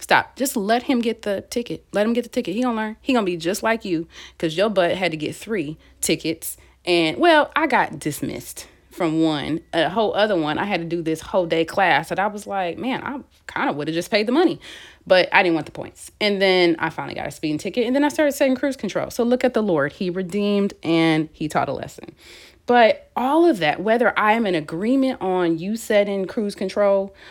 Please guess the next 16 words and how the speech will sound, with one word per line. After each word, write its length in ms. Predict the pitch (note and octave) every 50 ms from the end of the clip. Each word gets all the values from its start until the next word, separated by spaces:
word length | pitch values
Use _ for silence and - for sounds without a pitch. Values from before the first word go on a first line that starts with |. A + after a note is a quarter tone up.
| - _ _
or 540 | - F3+ E3+ E3+ E3 E3 E3+ E3 D#3+ D#3 D#3
we're, 420 | D#3+ E3 F#3 F#3+ G3 F#3 F3 E3 -
or 200 | E3+ F3 D#3+ E3
those 320 | D#3+ E3 E3 E3+ E3+ D#3+ -
big 400 | D#3 D3+ D3+ F#3+ F3+ E3 E3 -
issues, 600 | D3+ C#3+ - - D3 - - - - - - - - - - - - _ _ -
I'm 320 | F3 F#3 G3+ G#3 G#3 A3
saying, 640 | G3 - - F3+ F3 E3+ E3 D#3+ D3+ D3+ D#3 D#3+ D#3+ _ _ _ _ -
can 220 | - - F#3 F3
you 100 | E3+ E3
nestle 720 | D#3 D#3 D#3+ D#3+ E3+ F3+ F3 F3 - - - E3 D#3 D3+
it 320 | D3+ C#3+ - - - - - _ _ _ _ _ _ _ _ _ _ _ _ _ _ _ _ _ -
and, 220 | F3 E3+ D#3+ E3+ - -
and, 320 | E3 E3 D#3 D#3 D3 D3+ -
and 220 | - E3 D3+ D3+
trust 640 | - - - - - F#3+ F3 F3+ F3+ - - -